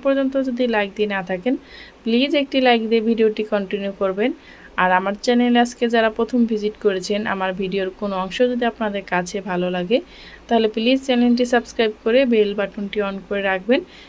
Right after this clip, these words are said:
যাতে করে যে কোনো ভিডিও আপলোড করা মাত্রই আপনার কাছে নোটিফিকেশন পৌঁছে দেয়। দেখতে পাচ্ছেন আমার সিরিজ অল্প, সেজন্য কিন্তু আমার পিঠাটা তৈরি করতে একটু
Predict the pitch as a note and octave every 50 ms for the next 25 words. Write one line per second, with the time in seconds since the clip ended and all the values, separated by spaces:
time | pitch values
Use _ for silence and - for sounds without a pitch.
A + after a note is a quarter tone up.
0 | - - - - C4 B3+ B3+ B3 C4+ C4 C4+ C4+ C4 C4+ A#3+ B3 B3 B3 B3 B3
1 | A#3+ B3 A#3+ A#3 A#3+ A#3+ A3+ A3+ A3 G#3+ G#3+ G#3+ G#3+ G#3+ G#3 - - - G3 G3
2 | G3 F#3+ F#3+ F#3+ F#3 F3+ - - B3 C4+ C4+ A#3 A3 - G3+ G3 F#3+ F3+ - F#3+
3 | F#3 F3+ - - E4 D#4 C4 A3 G#3 G#3+ - - G#3+ - - - - - - -
4 | F#3 F3+ E3+ - F3+ F3+ F3+ - F3+ - - - - - - - - - - -
5 | - C#4 C4+ C4+ D4 C#4 C4+ C#4 C4 B3+ B3+ C4 C4 A#3+ A#3+ A3 A3 A3 A3+ A3
6 | - - A#3 A3+ A#3 A#3 - - - - - A3 A3 G#3+ G#3+ - G#3+ A3 A3 -
7 | G#3+ G#3+ G#3+ G#3+ G#3 G#3 G#3 G3+ G#3 G3+ G3+ - G#3 G#3 G3+ F3+ - A3 G#3 G#3
8 | - G3 F#3+ - B3 E4 G#4+ - - - - - - - - - - C#4+ C#4 C#4
9 | C#4 C#4+ C4+ B3+ - - C4 B3 - C#4